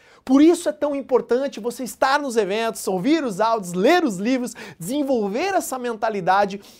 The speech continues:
que essas ferramentas vão te automotivar e principalmente você precisa ser a chama pra sua organização, mandar áudios no WhatsApp, gravar vídeos, ser realmente o veículo que vai levar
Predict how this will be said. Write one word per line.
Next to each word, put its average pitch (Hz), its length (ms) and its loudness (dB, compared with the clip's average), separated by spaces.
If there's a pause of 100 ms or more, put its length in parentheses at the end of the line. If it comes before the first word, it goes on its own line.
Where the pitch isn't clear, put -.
que 220 100 4
essas 254 340 4
ferramentas 208 600 -2
vão 180 200 -2
te - 340 -8
automotivar 208 1300 0 (240)
e 233 100 -2
principalmente 190 1160 -6 (640)
você 202 300 -2
precisa 208 460 -4
ser 180 240 -2
a 151 80 -6
chama 214 760 4 (220)
pra 170 140 -4
sua 175 180 -6
organização, 156 640 -4
mandar 254 340 0
áudios 185 460 2
no 156 80 -12
WhatsApp, 151 540 -8
gravar 240 420 2
vídeos, 151 560 -6 (260)
ser 330 520 0
realmente 226 540 0
o 226 40 -4
veículo 226 840 0
que 214 140 -8
vai 202 160 2
levar 180 400 -2